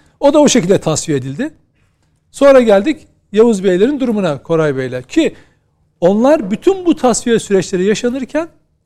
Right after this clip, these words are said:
her ikisi de oturup seyretti. Aa, parti Meral Akşener H D P'yi güzelledikçe, daha doğrusu H D P'yi, yani daha doğrusu Selahattin Demirtaş'la kahvaltı meselesini ortaya attığı zaman veya işte bu ittifak,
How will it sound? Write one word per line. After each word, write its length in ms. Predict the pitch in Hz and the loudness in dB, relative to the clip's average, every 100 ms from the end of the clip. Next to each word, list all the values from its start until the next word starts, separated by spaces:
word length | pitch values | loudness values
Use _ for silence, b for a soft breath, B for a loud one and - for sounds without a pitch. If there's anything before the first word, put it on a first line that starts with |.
| _ | _
her 140 | - 294 | -2 0
ikisi 320 | 285 185 196 | 0 -4 -4
de 100 | 285 | -2
oturup 280 | 262 302 294 | 0 -2 -2
seyretti. 540 | 277 226 175 - 117 _ _ _ _ _ _ _ _ - | 2 4 2 -6 -16 _ _ _ _ _ _ _ _ -4
Aa, 440 | 170 185 185 180 - | 0 4 4 4 0
parti 600 | - 214 233 - 262 262 208 | 2 2 2 -2 -2 -2 -4
Meral 200 | 196 220 | -2 0
Akşener 440 | 247 - 233 240 | -2 -4 -4 -2
H 240 | 196 196 202 | -2 -2 0
D 160 | 233 | 0
P'yi 240 | 233 247 214 | 0 -4 -4
güzelledikçe, 720 | 208 233 233 240 - 202 185 | 0 0 0 -6 -4 -4 0
daha 200 | 214 214 | 0 2
doğrusu 420 | 214 214 - 196 | 2 0 -2 -2
H 160 | 190 | 0
D 120 | 208 214 | 0 2
P'yi, 420 | 226 226 233 185 | 2 2 0 -2
yani 200 | 175 165 | -2 0
daha 160 | 196 | 0
doğrusu 200 | 196 175 | 0 -2
Selahattin 340 | - 208 208 208 | -2 -2 -2 -4
Demirtaş'la 460 | 214 - 196 202 | -4 -4 -4 -6
kahvaltı 420 | - 190 196 - 196 | -4 0 0 -2 -6
meselesini 960 | 180 190 185 - 180 180 175 180 185 | -6 -4 -6 -8 -10 -8 -8 -8 -6
ortaya 380 | 180 170 185 175 | -4 -4 -4 -6
attığı 320 | 175 - 175 | -6 -6 -6
zaman 360 | 160 160 165 165 _ _ _ _ - | -4 -6 -6 -8 _ _ _ _ -2
veya 380 | 185 202 202 - - | 4 4 2 -6 -20
işte 360 | 170 - 180 175 | -8 -4 -4 -4
bu 160 | 202 | -8
ittifak, 440 | 196 - - 208 | -12 -10 0 0